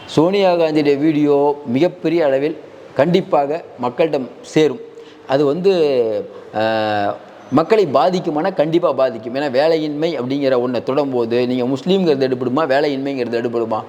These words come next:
இன்னொன்னு, இந்த வீடியோ இப்ப வெளியிட்டிருக்காங்கன்னா காங்கிரஸுக்கு ஒரு ஸ்ட்ராட்டஜி தெரியும், அவங்களும் பார்த்திருப்பாங்க. இந்த நேரத்தில் பி ஜே பி ஏ-, ஏகப்பட்ட விஷயங்கள் சொன்னாலும்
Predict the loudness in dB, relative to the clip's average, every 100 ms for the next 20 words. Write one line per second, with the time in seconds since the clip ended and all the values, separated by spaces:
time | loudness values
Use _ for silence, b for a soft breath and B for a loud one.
0 | -16 B B 2 4 2 -2 -4 0 0
1 | 2 2 0 -2 -2 -2 -2 -2 -2 0
2 | -2 0 0 0 0 0 -2 0 0 0
3 | -2 -2 0 0 0 0 0 0 -4 -4
4 | -4 -12 -16 B B B 2 4 2 2
5 | 0 0 -2 -2 -6 -16 -2 0 4 2
6 | 2 -4 -2 0 0 2 2 0 -2 -4
7 | -4 -2 -2 -2 -2 0 -2